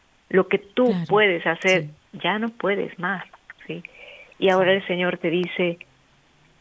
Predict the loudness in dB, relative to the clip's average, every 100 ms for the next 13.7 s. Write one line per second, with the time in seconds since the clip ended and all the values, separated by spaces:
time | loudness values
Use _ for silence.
0 | _ _ _ _ -4 0 0 0 -4 -2
1 | -4 -4 -8 -10 -14 _ 0 2 2 0
2 | 2 2 2 -2 0 -2 0 -2 0 0
3 | 0 2 2 2 2 2 0 2 0 2
4 | 0 0 2 2 2 4 4 4 2 -2
5 | 0 0 0 0 0 -2 -4 -2 -4 -6
6 | -20 -20 -20 -6 0 2 2 0 0 0
7 | -2 0 2 0 0 0 0 -2 _ _
8 | -10 -6 -2 2 0 -2 -6 -2 0 2
9 | 2 2 -2 0 0 0 -14 _ _ _
10 | -20 -20 _ _ _ -8 0 0 0 -4
11 | -4 -4 -6 -4 -4 -2 -6 -6 -6 -6
12 | -8 -14 _ _ _ -20 -20 _ _ _
13 | -8 2 4 4 2 -2